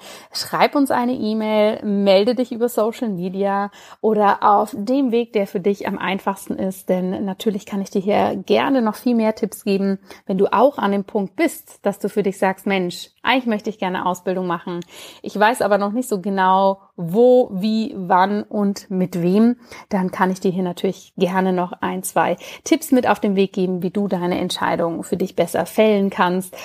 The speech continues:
Und da freue ich mich natürlich über jeden Kontakt. Deshalb nochmal zusammengefasst zum Ende. Schau, dass du wirklich in die Fülle gehst, dass es dich reizt, dass es dich ruft, dass es dich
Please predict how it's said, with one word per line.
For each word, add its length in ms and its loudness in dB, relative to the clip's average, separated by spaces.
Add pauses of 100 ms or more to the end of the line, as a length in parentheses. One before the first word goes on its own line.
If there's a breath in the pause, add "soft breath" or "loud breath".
(160 loud breath)
Und 400 0
da 80 2
freue 340 0
ich 100 -12
mich 160 -8
natürlich 500 -6 (200 loud breath)
über 420 2
jeden 460 -4
Kontakt. 640 -12 (480)
Deshalb 560 2
nochmal 420 0
zusammengefasst 880 2
zum 140 -4
Ende. 440 0 (420 loud breath)
Schau, 420 0
dass 200 0
du 320 2
wirklich 600 0
in 100 4
die 100 2
Fülle 320 2
gehst, 460 0
dass 220 -2
es 180 -4
dich 340 -2
reizt, 760 -2
dass 160 -2
es 120 -12
dich 280 -6
ruft, 720 2
dass 160 -2
es 140 -10
dich 220 -6